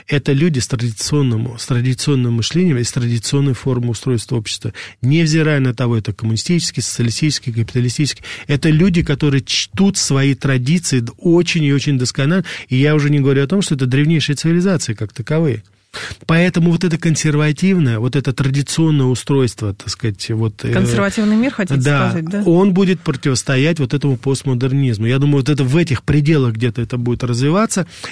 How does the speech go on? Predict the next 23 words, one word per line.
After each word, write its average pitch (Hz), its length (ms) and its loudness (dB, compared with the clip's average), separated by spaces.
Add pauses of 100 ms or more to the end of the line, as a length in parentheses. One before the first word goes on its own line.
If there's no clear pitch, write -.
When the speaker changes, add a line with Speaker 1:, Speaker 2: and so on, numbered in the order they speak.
Speaker 1:
И 156 140 0
тот, 254 200 0
кто - 200 0
захочет, 185 680 0
ну, 170 260 2
что 151 160 -2
называется, 135 580 2
э, 117 800 -2 (380)
так 127 120 -6
сказать, 127 180 0
будучи 139 320 2
мальчиком, 131 400 0
ходить 123 300 0
в - 60 -10
туалет 131 300 0
к 123 80 0
девочкам, 123 440 0
он, 123 100 0
соответственно, 123 460 -2
будет 123 120 0
на 156 140 2
той 233 180 2
стороне. 185 460 0